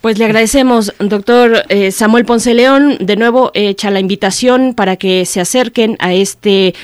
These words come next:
observatorio Vacunas covid diecinueve, eh, que, que, pues, se realiza con esfuerzos de la unam y fuera también.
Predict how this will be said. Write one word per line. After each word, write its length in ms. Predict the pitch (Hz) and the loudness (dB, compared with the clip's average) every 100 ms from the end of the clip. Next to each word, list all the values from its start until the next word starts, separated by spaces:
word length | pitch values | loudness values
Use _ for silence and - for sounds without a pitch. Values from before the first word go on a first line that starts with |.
| - - | -20 -8
observatorio 880 | 180 170 196 202 226 226 226 226 - | -6 -2 0 0 0 2 4 2 0
Vacunas 480 | 190 185 214 214 | -2 0 0 -2
covid 380 | - 190 214 214 - | -2 -4 -2 -4 -6
diecinueve, 840 | 175 214 202 190 196 208 226 202 185 - | -8 0 0 0 -2 0 0 0 -2 -4
eh, 440 | 190 185 175 170 | -4 -2 -2 -4
que, 200 | - 185 | -2 -4
que, 120 | 170 165 | -4 -6
pues, 180 | 175 | -4
se 100 | - | -2
realiza 360 | 180 190 220 220 | 0 0 -2 -4
con 160 | 190 175 | -4 -4
esfuerzos 420 | 170 214 196 202 | -4 -6 -6 -4
de 80 | 180 | -4
la 80 | |
unam 240 | 180 220 226 | -2 -2 -2
y 60 | |
fuera 280 | 175 220 208 | -4 -4 -4
también. 440 | 196 180 196 247 | -4 -6 -2 -2